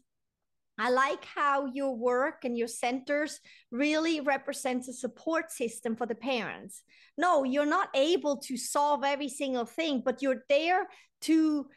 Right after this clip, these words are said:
support the parents. And when they have a problem or have a bad day or whatnot, or they have anything really,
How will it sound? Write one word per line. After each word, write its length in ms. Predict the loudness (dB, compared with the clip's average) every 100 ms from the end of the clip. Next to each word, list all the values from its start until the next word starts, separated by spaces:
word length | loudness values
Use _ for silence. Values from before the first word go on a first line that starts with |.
| -14
support 720 | -4 -4 -6 -4 0 2 0 -4
the 60 |
parents. 580 | -8 -2 0 0 -2 -2
And 160 | 0 2
when 140 | 2
they 120 | 2
have 160 | 2 0
a 80 | -2 -2
problem 560 | 2 4 4 2 -2
or 100 | 0
have 180 | 0 -2
a 60 | -2
bad 340 | 0 0 -2 -2
day 180 | 0 0
or 100 | 0
whatnot, 440 | -2 0 -2 -2 -2
or 160 | -2
they 240 | 2 2 2
have 240 | 0 -2 -2
anything 540 | -2 -2 -6 -4 -4
really, 440 | 0 0 2 0